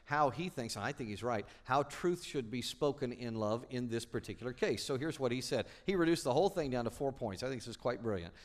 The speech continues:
He said, "Should we," talking about California pastors, "should we avoid demonizing those in the L G B T community?" What's the answer? Absolutely. You don't demonize humans that God loves.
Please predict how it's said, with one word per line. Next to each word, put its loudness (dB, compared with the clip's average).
He 2
said, 2
"Should 4
we," 2
talking 0
about -4
California 0
pastors, -4
"should 0
we 4
avoid 4
demonizing 0
those 6
in -2
the -2
L 4
G 0
B -2
T -4
community?" -4
What's 0
the -2
answer? -4
Absolutely. 0
You -6
don't -10
demonize -8
humans -8
that -12
God 0
loves. 0